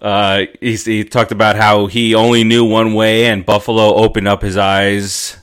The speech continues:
to, oh, the new world of football. You know, there's, uh, you know,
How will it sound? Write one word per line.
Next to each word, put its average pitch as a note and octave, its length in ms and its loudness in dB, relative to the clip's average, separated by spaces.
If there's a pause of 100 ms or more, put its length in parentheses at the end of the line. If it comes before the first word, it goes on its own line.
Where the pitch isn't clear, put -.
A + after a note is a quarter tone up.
to, F2+ 440 -6
oh, G#2+ 360 0
the F#2 60 -6
new G2 180 -8
world A2 220 -4
of A2 80 -6
football. F2+ 560 -4
You G2+ 80 -14
know, F#2+ 160 -8
there's, - 540 -12
uh, G#2 60 -6
you G2 200 -8
know, F#2 220 -10